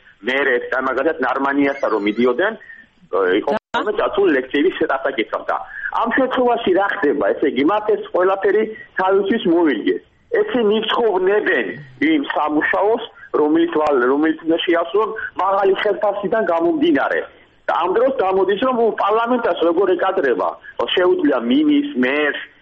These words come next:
Speaker 1: წავიდეს და ლექციები წაიკითხოს, ხო? ამისთვის არსებობს შაბათი და კვირა. თუ ვერ ეტევა, ვერ უნდა ჩაეტიოს, რომ ის, რაც კლასობრივ ჩაგვრას ეხება და დანაშაულია, რასაც თანამიმართებაში დღევანდელი ხელისუფლება სირაქლემის პოზაში იყო,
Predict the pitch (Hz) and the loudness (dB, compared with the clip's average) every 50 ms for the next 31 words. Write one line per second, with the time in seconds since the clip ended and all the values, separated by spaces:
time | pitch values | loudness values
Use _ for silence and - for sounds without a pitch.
0 | _ _ - 143 151 170 339 330 370 - - 269 226 302 - 151 - - 359 - | _ _ -2 0 2 2 2 2 0 0 0 0 0 2 0 0 0 0 0 0
1 | - 226 - - 170 170 170 170 - 131 - - - - - - 180 208 220 - | 0 0 0 0 0 0 0 0 -2 -6 -6 -6 -8 -6 -2 -2 -2 -2 -2 -4
2 | - - - 165 190 214 226 226 226 - 151 - 165 160 170 - 220 208 208 294 | -8 -8 -4 -2 -2 0 0 0 -2 -2 -2 0 -2 -2 0 0 0 0 2 0
3 | 285 - - - 202 180 175 202 196 196 - 208 202 294 254 - 185 175 160 127 | -2 -2 -4 -4 -4 -2 -2 -2 -2 -2 -2 -2 -2 -2 0 2 2 2 2 2
4 | - - - - 202 202 185 170 135 135 165 - - 190 196 220 247 269 262 - | 0 0 0 0 2 2 2 2 2 2 0 0 0 0 2 2 0 -2 -4 -8
5 | - - - - 143 170 190 202 202 214 240 233 240 214 202 190 190 - 139 139 | -16 -14 -6 -2 0 2 2 2 2 2 0 0 0 0 0 0 0 0 0 0
6 | - - 117 110 - - 226 220 - 240 214 180 175 - - 190 196 214 - 226 | 0 0 0 0 0 0 -2 0 0 0 0 0 -2 -2 -2 -2 -2 -2 -2 -2
7 | 190 180 196 170 - 202 190 170 175 156 151 - 180 - - 170 151 143 131 117 | 0 0 0 0 0 0 0 0 0 0 0 0 -2 0 0 0 0 0 -2 -2
8 | 110 95 - - - - - - - - 165 180 196 214 226 233 226 - 240 254 | -2 -2 -4 -6 -10 -16 -16 -8 -6 -4 -2 0 2 2 0 0 0 0 0 2
9 | 294 285 277 254 151 131 110 98 - - - - - 160 180 - - 170 160 - | 2 4 4 4 4 2 0 0 -4 -6 -6 -4 -2 -2 0 0 -2 -2 -4 -2
10 | - - 117 123 123 - _ - 160 160 160 160 151 147 156 151 156 151 151 170 | -2 0 0 0 -2 -4 _ -4 -2 0 0 0 2 2 2 2 2 0 0 0
11 | 143 127 - 131 113 - - 151 156 160 151 151 156 151 156 - 175 156 147 147 | 0 0 -2 -2 -2 -2 0 0 0 0 2 2 0 0 0 0 0 0 0 0
12 | 156 147 147 127 117 101 92 - - - - - - - 175 196 196 196 - 196 | 0 0 0 0 0 0 -2 -4 -6 -12 -20 -8 -2 0 2 2 2 2 0 0
13 | 190 202 202 - 208 208 196 226 220 220 247 247 208 190 - 117 | 0 0 0 0 -2 0 0 0 0 0 0 0 0 0 0 0